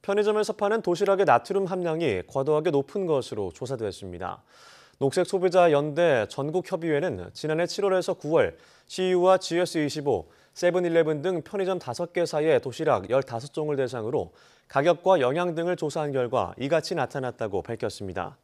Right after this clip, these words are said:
열다섯 개 도시락에서는 나트륨이 백 그램당 평균 삼백삼십오 밀리그램 검출됐으며 이들 도시락의 중량이 평균 사백십육 그램인 거, 인 점을 감안하면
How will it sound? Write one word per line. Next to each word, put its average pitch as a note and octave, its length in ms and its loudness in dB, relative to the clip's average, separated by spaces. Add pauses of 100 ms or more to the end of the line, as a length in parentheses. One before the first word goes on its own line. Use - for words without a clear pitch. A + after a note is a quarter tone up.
(680)
열다섯 D#3+ 440 4
개 F3+ 100 4
도시락에서는 D#3+ 760 2
나트륨이 E3 460 0
백 C#3 220 -2
그램당 D3+ 580 2
평균 E3 340 -2
삼백삼십오 F3+ 840 -2
밀리그램 D3+ 480 2
검출됐으며 A#2 800 -4 (580)
이들 D#3 220 8
도시락의 F3 460 4
중량이 D#3+ 580 2
평균 E3+ 320 -2
사백십육 D3 840 -2
그램인 E3 560 2
거, D3+ 180 2
인 D3 180 -2
점을 C3 280 2
감안하면 A#2+ 640 -2